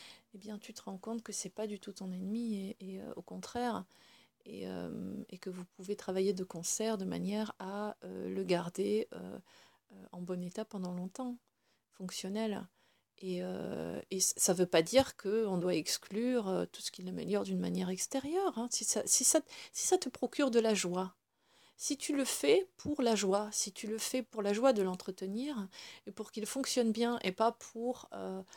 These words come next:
faire, euh, la plus belle photo Insta ou, euh, ou montrer que t'as un corps, euh, t'as un corps, euh, de, de rêve, euh, pour, euh, voilà, pour, euh,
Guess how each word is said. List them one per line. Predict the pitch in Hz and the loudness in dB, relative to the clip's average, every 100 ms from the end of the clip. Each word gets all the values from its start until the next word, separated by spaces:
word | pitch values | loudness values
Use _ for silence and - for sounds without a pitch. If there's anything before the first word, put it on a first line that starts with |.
| - _ | -20 _
faire, | - 226 220 214 185 | 2 8 8 8 4
euh, | 175 | 6
la | 190 | 6
plus | 190 214 | 4 8
belle | 220 226 | 10 10
photo | - 214 214 | 6 4 2
Insta | 196 - - 240 262 285 294 294 - - - - | 2 0 2 4 8 10 8 6 -6 -14 -16 -4
ou, | 226 226 214 | 2 8 10
euh, | 196 185 180 170 165 156 - - 52 50 50 50 50 50 50 50 50 50 50 - - - _ _ _ 107 - - _ _ _ _ _ - | 12 10 10 10 8 6 4 2 2 2 0 -2 -2 -4 -6 -6 -8 -8 -8 -12 -16 -20 _ _ _ -20 -20 -20 _ _ _ _ _ -6
ou | 220 | -2
montrer | 208 196 185 196 214 | 0 0 6 8 8
que | - 185 185 | 8 6 6
t'as | 175 | 2
un | 175 170 | -4 -6
corps, | - 175 170 170 | -4 -4 -2 -6
euh, | - - - - - - 208 | -8 -8 -12 -12 -16 -16 -18
t'as | - | -18
un | - | -16
corps, | 180 - 180 - | -14 -14 -12 -12
euh, | - - - - | -14 -16 -20 -20
de, | - 190 | -18 -12
de | |
rêve, | - 180 190 208 196 175 | -6 -2 4 4 4 -2
euh, | 170 185 - - - - - - - - _ | -6 -8 -8 -10 -10 -12 -14 -20 -20 -20 _
pour, | - 214 220 196 | -14 -4 -2 -2
euh, | 185 185 190 190 | -4 -8 -10 -8
voilà, | 180 180 - | -6 -6 -8
pour, | - 196 - | -14 -20 -20
euh, | - | -20